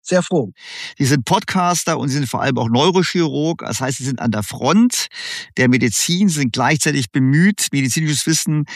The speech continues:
Speaker 2: auch Laien nahezubringen. Ich habe also auch ein paar Ihrer Folgen gehört, habe was gelernt zum Thema Longevity und so weiter. Und wir haben uns eigentlich verabredet, um ein bisschen zu sprechen über das deutsche Gesundheitswesen. Bevor wir das machen, vielleicht ganz kurz,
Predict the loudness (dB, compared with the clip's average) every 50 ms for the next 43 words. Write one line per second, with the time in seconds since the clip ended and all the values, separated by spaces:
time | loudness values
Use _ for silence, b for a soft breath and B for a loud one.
0 | B B B -4 -4 -2 0 0 2 2 2 2 2 2 2 2 0 0 -2 -2
1 | -2 -2 0 0 0 0 -2 -2 -4 -4 -4 -4 -4 -4 -2 -2 -2 -2 0 0
2 | -2 -2 -2 -2 -2 -4 -2 -2 -2 0 0 0 0 0 0 2 0 0 -2 -2
3 | -2 -2 -2 -2 -2 -2 -2 0 0 0 0 0 0 0 0 2 2 0 0 0
4 | 0 0 0 -2 -2 -2 -2 -2 -2 -4 -4 -2 -2 -2 0 -2 -2 -4 B B
5 | B B B B B B B B B _ _ 2 4 4 6 6 4 2 0 -4
6 | -8 _ _ -6 -2 2 2 4 4 4 4 2 2 0 -2 -2 -2 -2 -2 0
7 | 0 -2 -2 0 0 0 0 -2 -4 -4 -6 -6 -6 -4 -4 -2 -2 0 -2 -2
8 | -2 -2 -4 -4 -4 -4 -2 -2 -2 0 0 -2 -2 -2 -4 -2 -2 -2 0 0
9 | 0 -2 -4 B B B B B _ -6 -4 0 2 2 4 4 4 4 2 0
10 | 0 0 0 0 0 0 0 0 0 0 -2 B B B B B B _ -2 0
11 | 0 0 0 0 -2 -2 -2 -2 -4 -4 -4 -2 0 0 2 0 0 -2 -4 -6
12 | -6 -6 -8 -10